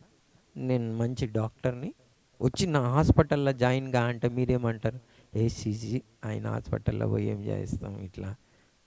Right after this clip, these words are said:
అని అనుకుంటారా? లేకుంటే పోయి, "అరే, ఫ్రీగా క్యాన్సర్ తీసేస్తా అంటున్నాడు, క్యూర్ చేస్తా అంటున్నాడు," పోయి హాస్పిటల్లో జాయిన్ అవుతారా?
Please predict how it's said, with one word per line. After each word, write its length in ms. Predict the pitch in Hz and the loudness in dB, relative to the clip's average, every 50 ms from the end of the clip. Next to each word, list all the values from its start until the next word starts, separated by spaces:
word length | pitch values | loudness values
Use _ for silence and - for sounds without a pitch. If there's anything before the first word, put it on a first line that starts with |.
| _ _ - | _ _ -4
అని 140 | 123 120 117 | -2 0 2
అనుకుంటారా? 580 | 110 110 113 - - 120 104 - - 101 117 165 | 2 0 0 -2 -4 -8 -6 -4 -4 -2 0 0
లేకుంటే 440 | 208 214 190 - - 175 156 143 | 2 2 0 -2 -4 -4 -2 -2
పోయి, 640 | 147 - - - 139 143 139 135 127 123 120 127 - - - _ - - _ _ _ _ - | 0 8 8 8 8 10 6 4 2 2 0 -2 -4 -8 -16 _ -20 -20 _ _ _ _ 2
"అరే, 460 | - 113 - 135 131 135 135 123 117 | 8 10 12 12 12 12 10 10 8
ఫ్రీగా 760 | - - - - 123 135 147 156 156 143 135 117 113 120 127 131 - - - - - - _ - - | 6 6 6 8 8 10 8 8 8 6 6 4 4 2 -2 -4 -10 -16 -20 -20 -20 -20 _ -4 2
క్యాన్సర్ 500 | - 120 110 120 127 123 101 - 139 131 127 | 2 4 4 4 2 6 8 10 10 10 10
తీసేస్తా 540 | 123 120 117 - 135 123 110 - - 127 | 8 4 4 2 2 2 2 4 4 4
అంటున్నాడు, 800 | 117 117 113 113 110 107 - - 113 107 107 104 101 107 104 107 - - | 4 4 2 0 -2 -6 -10 -10 -10 -8 -8 -6 -6 -6 -6 -8 -4 2
క్యూర్ 300 | - 127 131 127 117 123 | 4 4 6 6 8 8
చేస్తా 440 | 123 113 - - - 117 113 113 | 6 6 8 6 6 6 6 4
అంటున్నాడు," 640 | 110 107 101 - - 101 101 104 101 95 101 107 - - - _ _ - - - - _ | 0 0 -2 -6 -6 -6 -4 -4 -4 -2 -4 -4 -4 -8 -14 _ _ -20 -20 -20 4 _
పోయి 140 | 143 143 143 | 8 10 10
హాస్పిటల్లో 680 | 131 131 127 127 117 - - 127 117 123 113 110 110 110 | 8 8 6 6 6 8 6 6 6 4 2 2 2 2
జాయిన్ 360 | 104 - 110 110 107 104 104 | 2 0 0 0 0 0 -2
అవుతారా? 400 | 101 95 - - 92 95 92 95 | -2 2 2 2 2 2 -2 -6